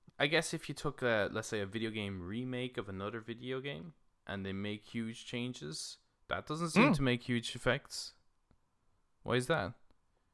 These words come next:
Speaker 2: What do you mean?
Speaker 1: Well, like, f-, the Final Fantasy Seven remake. Fair.
Speaker 2: Yeah.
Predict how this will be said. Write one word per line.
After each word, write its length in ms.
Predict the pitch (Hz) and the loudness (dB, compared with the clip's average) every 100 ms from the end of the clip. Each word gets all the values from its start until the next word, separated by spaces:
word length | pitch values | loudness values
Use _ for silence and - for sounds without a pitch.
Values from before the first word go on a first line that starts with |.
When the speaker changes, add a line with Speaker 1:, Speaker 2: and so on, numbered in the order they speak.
| _ _ _ _ _ _ _ _ | _ _ _ _ _ _ _ _
Speaker 2:
What 160 | 208 | 12
do 60 | 240 | 12
you 40 | 226 | 8
mean? 240 | 135 110 | 6 4
Speaker 1:
Well, 140 | 151 165 | 6 8
like, 200 | 151 135 | 8 4
f-, 60 | 104 131 147 | -8 -10 2
the 300 | 143 135 131 | 8 10 10
Final 160 | 156 147 147 | 8 8 6
Fantasy 120 | - | 4
Seven 260 | 139 135 | 2 4
remake. 560 | 139 131 107 87 - - - _ _ | 4 4 4 2 -4 -18 -20 _ _
Fair. 320 | 95 98 101 104 | -2 2 4 8
Speaker 2:
Yeah. 200 | 151 | 8